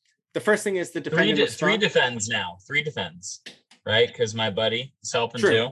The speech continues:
Speaker 1: true. He's gonna give you a plus one to this roll. So go ahead
Speaker 2: Oh.
Speaker 1: and, uh, that's how I'm ruling it. So roll your defend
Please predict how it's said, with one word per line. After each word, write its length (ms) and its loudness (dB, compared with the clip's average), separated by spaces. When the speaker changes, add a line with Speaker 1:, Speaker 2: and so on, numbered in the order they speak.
Speaker 1:
true. 320 -6
He's 220 -2
gonna 140 4
give 180 2
you 120 2
a 40 -2
plus 300 -8
one 160 -10
to 100 -20
this 220 -18
roll. 300 -20
So 160 -6
go 160 2
ahead 280 4
Speaker 2:
Oh. 140 6
Speaker 1:
and, 300 -4
uh, 180 -6
that's 160 0
how 80 2
I'm 80 -2
ruling 260 -8
it. 120 -20
So 400 2
roll 220 6
your 260 4
defend 500 -8